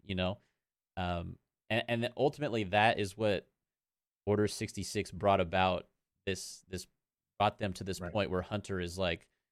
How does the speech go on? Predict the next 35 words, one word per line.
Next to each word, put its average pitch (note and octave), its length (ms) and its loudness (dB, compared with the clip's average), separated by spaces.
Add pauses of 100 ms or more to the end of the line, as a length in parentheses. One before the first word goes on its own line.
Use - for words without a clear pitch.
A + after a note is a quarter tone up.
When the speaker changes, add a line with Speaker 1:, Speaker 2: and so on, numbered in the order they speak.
(440)
Speaker 1:
"Well, G#2 120 2
is G2 220 0
blindly G2+ 640 0 (360)
following G2+ 420 4
orders G2 440 0
which F#2 240 -4 (440)
we G2+ 160 -2 (180)
think A2 260 0
aren't G2+ 280 2 (460)
good? A#2+ 440 4 (680)
Like, F#2 200 2 (140)
Speaker 2:
Mm-hmm. F#2+ 260 -2
Speaker 1:
does, G2 200 2
does - 400 -2 (340)
following D3+ 400 6
orders A2 380 2
supersede G2+ 760 -4
what G#2 160 -4
we G2+ 100 -2
think - 420 -4
is F2 140 -6
doing F2 300 -2
the E2+ 100 -8
right - 260 -2 (100)
thing?" D#2 280 -8 (640)
Uh, F2 260 0
and A2+ 120 0
Speaker 2:
Right. - 60 -8
Speaker 1:
for B2 100 -2
Crosshair, C#3+ 480 2
the A2 140 0
answer A2 220 -4
to G#2+ 120 -10
that G2 180 4
is F2 300 -4